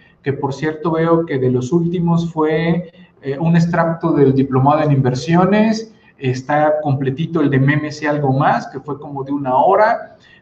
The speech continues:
También un extracto de los temas que hemos hablado de reformas fiscales al Código Fiscal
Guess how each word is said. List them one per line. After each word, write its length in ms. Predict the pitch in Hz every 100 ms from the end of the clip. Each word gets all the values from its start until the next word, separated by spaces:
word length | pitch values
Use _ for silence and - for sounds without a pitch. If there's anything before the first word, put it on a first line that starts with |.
| _
También 520 | 139 139 156 170 175 175
un 120 | 165
extracto 520 | 165 165 160 - 180
de 140 | 151 131
los 200 | 127 -
temas 260 | 151 156
que 80 | -
hemos 180 | 160 -
hablado 440 | 143 143 143 143
de 100 | 131
reformas 520 | 120 123 117 139 151 -
fiscales 520 | 131 - 143 143 139
al 320 | 127 123 120
Código 340 | 135 135 135
Fiscal 460 | 135 - - 135 135